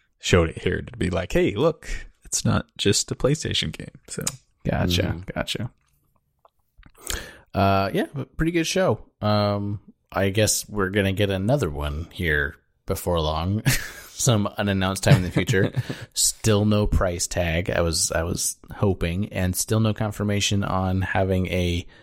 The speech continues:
Speaker 2: uh, digital only version of the Xbox Series X.
Speaker 1: Yeah.
Speaker 2: So
Speaker 3: This is the, the weirdest game of chicken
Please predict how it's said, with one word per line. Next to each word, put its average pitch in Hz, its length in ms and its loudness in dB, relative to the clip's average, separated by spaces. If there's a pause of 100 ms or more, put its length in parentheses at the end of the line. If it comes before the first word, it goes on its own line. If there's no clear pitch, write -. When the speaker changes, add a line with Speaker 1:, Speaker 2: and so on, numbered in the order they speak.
(640)
Speaker 2:
uh, 76 380 0 (260)
digital 98 600 2
only 90 520 0
version 78 560 0
of 73 240 -2
the 78 80 2
Xbox - 580 0
Series - 460 0
X. - 480 0 (440)
Speaker 1:
Yeah. 95 200 4 (260)
Speaker 2:
So 69 460 -2 (300)
Speaker 3:
This 123 280 0
is 202 300 -2
the, 104 340 0 (100)
the 107 220 -6
weirdest 110 720 -2
game 90 580 -2
of 90 720 -6 (260)
chicken 85 720 -2